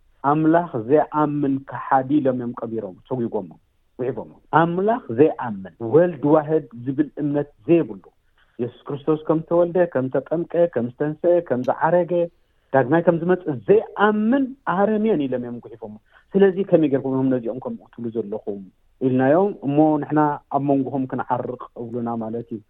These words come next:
ዕርቂ ንጸልኦን ኢና ንሕና ደለይቲ ኢና። እሞ ንሕ-፣ ብኣና ወገን እብሉና ሕጂ ኣቡነ እንጦንዮስ ሰማዕት እንበለ ደም እዮም ዘኮንፈሰር፣ ሰማዕት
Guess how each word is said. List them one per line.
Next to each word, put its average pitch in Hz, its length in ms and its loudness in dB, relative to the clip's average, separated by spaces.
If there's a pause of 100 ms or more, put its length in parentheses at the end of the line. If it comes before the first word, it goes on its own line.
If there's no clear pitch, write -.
(300)
ዕርቂ 202 260 2
ንጸልኦን 220 420 4
ኢና 190 200 2
ንሕና 120 220 -8 (760)
ደለይቲ 175 400 4
ኢና። 98 140 -6 (260)
እሞ 135 200 -2 (240)
ንሕ-፣ - 260 -6
ብኣና 180 420 0
ወገን 220 340 -2
እብሉና 143 340 2
ሕጂ 123 200 -4 (300)
ኣቡነ 160 380 2
እንጦንዮስ 214 500 0 (460)
ሰማዕት 220 580 2
እንበለ 160 440 4
ደም 147 220 2
እዮም 110 180 -12 (200)
ዘኮንፈሰር፣ 165 720 0 (760)
ሰማዕት 202 480 2